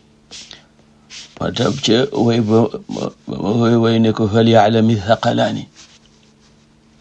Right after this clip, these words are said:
فليعلم الثقلان، أن حبيبتي أمي وروحي، صفوة النسيا-، النسوان." Waaw.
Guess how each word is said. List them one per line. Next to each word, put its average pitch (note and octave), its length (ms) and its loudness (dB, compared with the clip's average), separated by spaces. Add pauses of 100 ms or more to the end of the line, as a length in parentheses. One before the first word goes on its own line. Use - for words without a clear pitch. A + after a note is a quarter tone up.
(640)
فليعلم A2 640 4
الثقلان، A2+ 680 -2 (1700)
أن A2 320 4
حبيبتي G#2+ 960 2
أمي G#2+ 360 4
وروحي، G2+ 580 4 (1120)
صفوة G2+ 560 2
النسيا-، G2+ 640 2
النسوان." G#2 560 0
Waaw. C3 240 -10